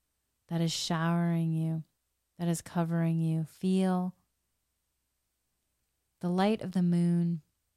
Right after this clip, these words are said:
that's covering you. Feel the love from the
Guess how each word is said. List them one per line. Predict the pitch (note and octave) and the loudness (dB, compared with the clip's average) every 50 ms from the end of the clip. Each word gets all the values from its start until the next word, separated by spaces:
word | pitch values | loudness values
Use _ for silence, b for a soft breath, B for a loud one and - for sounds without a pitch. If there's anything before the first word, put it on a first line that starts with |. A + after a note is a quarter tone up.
| _ _ _ _ _ _ _ _ _ _ _ _ _ _ _ - | _ _ _ _ _ _ _ _ _ _ _ _ _ _ _ -10
that's | E3+ D#3+ - | -10 -8 -8
covering | - - - E3 D#3+ D#3+ E3 D#3+ D#3+ | -8 -6 -4 -4 -2 0 0 0 0
you. | D#3+ D#3 D#3 D#3+ D#3+ | 0 0 0 -2 -2
Feel | D#3 - - F#3+ F#3+ F#3+ G3 G3 F#3+ - - | -4 -6 -6 -4 -2 0 0 -2 -2 -4 -4
the | F3 E3+ | -4 -4
love | E3 E3 D#3+ D#3+ D#3+ D#3+ D#3+ D#3+ D3+ D3 - - _ _ _ _ _ _ _ _ _ _ _ _ _ _ _ _ _ _ _ _ _ _ _ _ _ _ _ _ | -2 -2 0 0 0 2 0 0 -2 -6 -12 -20 _ _ _ _ _ _ _ _ _ _ _ _ _ _ _ _ _ _ _ _ _ _ _ _ _ _ _ _
from | - E3 E3 D#3+ | -4 -2 0 0
the | D#3+ D#3+ D#3+ D#3+ E3 F3 | 0 0 0 0 -2 -4